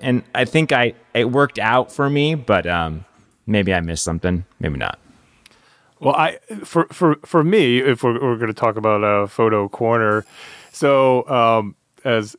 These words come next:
Speaker 2: Zach and I like to trade off on where we, uh,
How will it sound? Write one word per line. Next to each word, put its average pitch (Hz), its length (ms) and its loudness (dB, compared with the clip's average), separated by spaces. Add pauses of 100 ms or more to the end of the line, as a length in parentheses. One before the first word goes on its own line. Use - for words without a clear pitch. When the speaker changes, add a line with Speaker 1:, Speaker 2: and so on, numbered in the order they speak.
(100)
Speaker 2:
Zach 113 300 -2
and 117 80 -2
I 107 80 2
like 104 180 0
to 104 200 -2
trade 104 340 0
off 104 280 2
on 95 320 -2
where 101 220 0
we, 98 320 -4
uh, 95 520 -6